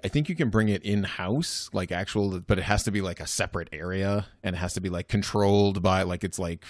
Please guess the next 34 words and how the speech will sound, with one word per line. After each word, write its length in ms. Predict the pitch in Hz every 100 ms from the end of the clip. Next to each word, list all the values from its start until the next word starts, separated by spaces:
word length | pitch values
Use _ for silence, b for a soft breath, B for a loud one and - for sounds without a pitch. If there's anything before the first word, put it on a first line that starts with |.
| - -
it 100 | 87
has 160 | 90
to 60 | 101
be, 80 | 92
like, 300 | 85 82 - - _
you 100 | -
know, 280 | 87 71 71 - 101
controlled 560 | 117 101 110 101 98 92
by 160 | 90
a 100 | 87
separate 340 | - 95 87 -
company 360 | 90 90 90
kind 200 | 85 90
of 60 | 92
thing. 120 | 92
But 120 | 98
you 80 | 117
can 80 | 120
bring 140 | 135
it 80 | 113
in-house 320 | 98 92 87
so 80 | 92
they 120 | 92
don't 140 | 95 92
have 100 | 90
to, 60 |
like, 200 | 82 -
ship 300 | - 87 -
the 80 | 95
watches, 420 | - 76 - 92
this 140 | 92 -
kind 160 | 82
of 80 | -
thing. 180 | -